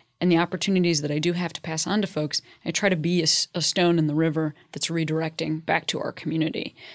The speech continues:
So, like, I actually think that there is a way to sort of be a conscientious business owner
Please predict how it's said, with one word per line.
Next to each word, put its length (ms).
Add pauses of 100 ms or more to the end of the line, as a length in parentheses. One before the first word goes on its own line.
(120)
So, 280
like, 300 (340)
I 280
actually 480
think 480
that 480 (640)
there 180
is 240
a 80
way 480 (200)
to 100
sort 180
of 180
be 460
a 380 (1200)
conscientious 680
business 500
owner 380